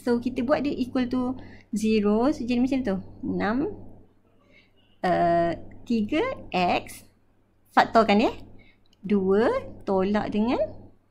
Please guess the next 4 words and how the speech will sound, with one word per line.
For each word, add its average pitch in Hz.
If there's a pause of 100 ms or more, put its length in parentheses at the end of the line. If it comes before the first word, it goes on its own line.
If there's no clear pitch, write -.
(380)
x. - (1600)
Betul? 233 (1800)
Faktorkan 202
dia. 175